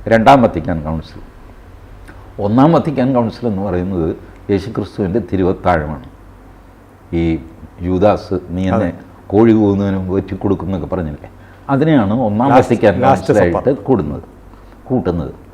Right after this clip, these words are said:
Speaker 1: അത് കഴിഞ്ഞ് വത്തിക്കാൻ കൗൺസിൽ കൂടുന്നത് ആയിരത്തി തൊള്ളായിരത്തി അറുപത്തിരണ്ടിലാണ്. അത് അറുപത്തഞ്ച് വരെ നീണ്ടു. അതിൽ ഈ പ്രശ്നം വന്നു, മറ്റു മതങ്ങളെ നമ്മൾ എങ്ങനെ പരിഗണിക്കണം? Finally അവർ തീരുമാനിച്ചത്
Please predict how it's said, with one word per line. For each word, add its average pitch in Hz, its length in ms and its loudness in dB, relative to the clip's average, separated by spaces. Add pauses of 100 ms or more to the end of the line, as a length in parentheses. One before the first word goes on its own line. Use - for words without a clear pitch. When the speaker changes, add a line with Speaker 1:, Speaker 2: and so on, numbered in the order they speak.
(640)
Speaker 1:
അത് 165 180 6
കഴിഞ്ഞ് 139 600 4 (480)
വത്തിക്കാൻ 127 400 0
കൗൺസിൽ 104 380 -2
കൂടുന്നത് 101 360 -4
ആയിരത്തി 90 240 -4
തൊള്ളായിരത്തി 92 380 -4
അറുപത്തിരണ്ടിലാണ്. 85 920 -4 (340)
അത് 113 120 0
അറുപത്തഞ്ച് 127 600 -2
വരെ 85 200 0
നീണ്ടു. 71 340 -12 (720)
അതിൽ 165 200 4
ഈ 190 60 6
പ്രശ്നം 135 400 -2
വന്നു, 104 200 -2
മറ്റു 101 340 -6
മതങ്ങളെ 92 420 -4
നമ്മൾ 85 400 -6 (100)
എങ്ങനെ 82 420 -6 (140)
പരിഗണിക്കണം? 73 560 -8 (880)
Finally 135 460 6
അവർ 110 200 2
തീരുമാനിച്ചത് 98 920 -4